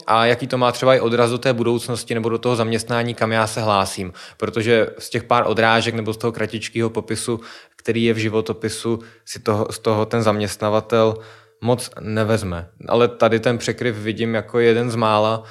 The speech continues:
a že by spíš to mělo být komplementární a doplňovat se, než aby tam byly vlastně stejné informace, jenom třeba víc rozepsané. To by podle mě nebylo ani efektivní, ani by se to tomu,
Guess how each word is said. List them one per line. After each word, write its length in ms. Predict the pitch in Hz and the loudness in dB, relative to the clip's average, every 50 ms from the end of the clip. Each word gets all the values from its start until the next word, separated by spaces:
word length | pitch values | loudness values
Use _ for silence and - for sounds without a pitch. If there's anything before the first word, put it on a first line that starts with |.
| - - - - - | -20 -20 -20 -12 -6
a 140 | - 113 113 | -2 -2 -2
že 100 | 101 113 | -2 -2
by 120 | 101 117 110 | -2 -2 -4
spíš 300 | - - 120 107 - - | -4 -4 -6 -6 -4 -4
to 120 | - 123 | -4 -2
mělo 160 | 120 117 117 | 0 0 0
být 160 | 107 123 113 | -2 -2 -4
komplementární 760 | - 120 110 107 120 117 120 120 117 107 120 113 117 117 123 117 | -4 -4 0 2 2 2 2 0 0 2 2 2 2 2 0 0
a 20 | |
doplňovat 520 | 110 104 - - 107 107 104 104 104 - | 0 -2 -2 -2 -2 -2 0 0 0 -2
se, 120 | - - 107 | -2 -4 -4
než 160 | 107 104 - | -4 -4 -4
aby 160 | 104 98 107 | -4 -4 -4
tam 360 | - 113 107 107 104 101 98 | -2 -2 -2 -2 -4 -6 -6
byly 160 | 92 104 104 104 | -4 -2 -2 -2
vlastně 280 | 101 101 - - 117 | -2 -4 -4 -6 -8
stejné 360 | 110 - 110 101 104 107 110 | -6 -4 -2 -2 0 -2 -2
informace, 580 | 87 98 98 - - 104 107 104 101 - - 104 | -2 -4 -6 -6 -4 -4 -4 -4 -4 -6 -6 -6
jenom 160 | 104 104 101 | -6 -6 -8
třeba 200 | 98 - 117 110 | -6 -2 -2 -2
víc 200 | 101 107 107 - | 0 -2 -4 -6
rozepsané. 580 | 87 85 87 95 95 - - - 90 85 80 80 | -6 -4 -4 -6 -6 -6 -6 -6 -6 -6 -6 -8
To 100 | - 90 | -8 -8
by 120 | 90 90 | -8 -8
podle 280 | 87 - 98 92 92 92 | -8 -8 -10 -8 -8 -6
mě 160 | 95 95 95 | -6 -6 -6
nebylo 320 | 95 92 87 98 101 98 | -6 -6 -4 -2 -2 -2
ani 200 | - 95 98 95 | -2 -4 -4 -6
efektivní, 680 | 92 95 - - 92 - - 104 92 87 95 95 95 - | -6 -6 -6 -8 -10 -8 -10 -10 -10 -8 -8 -8 -8 -8
ani 160 | - 92 92 | -8 -8 -10
by 100 | 87 92 | -10 -10
se 160 | - - 98 | -10 -12 -10
to 120 | - - 90 | -12 -12 -10
tomu, 320 | - 98 95 95 92 90 | -10 -8 -8 -8 -8 -10